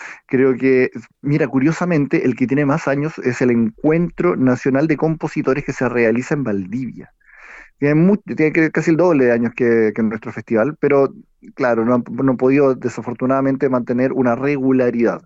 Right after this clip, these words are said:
en sus, en sus conciertos. Creo que el último, la última versión fue el año dos mil diecinueve, si mal no recuerdo. Eh, luego está el más importante, que es el de la Pontificia Universidad Católica de Chile, que tiene, eh,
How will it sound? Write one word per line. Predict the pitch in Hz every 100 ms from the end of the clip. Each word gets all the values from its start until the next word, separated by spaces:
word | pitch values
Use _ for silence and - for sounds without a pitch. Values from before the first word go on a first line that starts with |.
| -
en | 101
sus, | 98 90 - _ - - - - -
en | 117
sus | 110
conciertos. | 107 107
Creo | 110 113
que |
el | 117
último, | 123 131 123 120 120
la | 120
última | 117 127 123
versión | 113 135 123
fue | 123
el |
año | 123
dos | 117
mil | 117 113
diecinueve, | 113 - 117 131 139 120 104
si | -
mal | 104 101
no | 95
recuerdo. | 92 90 92 - _ - - - -
Eh, | 131 135
luego | 156 185
está | 170 160 170
el | 151
más | 139
importante, | 143 160 202 185
que | 147
es |
el | 135
de | 135
la |
Pontificia | 120 113 120 127
Universidad | 139 127 117 131
Católica | 120 113 117 110
de | 107 107
Chile, | - 214 196 196 -
que | - 107
tiene, | 107 107 104 - 90 90 - -
eh, | 131